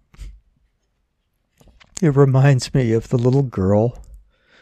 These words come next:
who loved every church that we visited when we moved here to Illinois. There were lots of new people for her to meet.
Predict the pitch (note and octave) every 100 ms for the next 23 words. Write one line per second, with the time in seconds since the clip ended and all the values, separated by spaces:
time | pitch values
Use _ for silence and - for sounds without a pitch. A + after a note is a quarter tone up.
0 | _ - D3 B2 C3 B2+ A2 - - B2
1 | B2+ - - A#2 - - - - G#2+ G#2
2 | G2+ A2+ C3 C3+ C3+ C3+ A2+ A#2 A2+ A2+
3 | A2+ - A#2+ G#2+ G#2+ A#2+ A#2 A#2 A#2 B2
4 | C3+ B2+ - - _ _ - - - -
5 | - _ _ - B2 A#2+ G#2+ A#2+ - -
6 | A#2+ C#3 A2+ C3+ A#2 A#2+ A2 - A2+ A#2
7 | G#2 - A2 G#2+ G#2 - -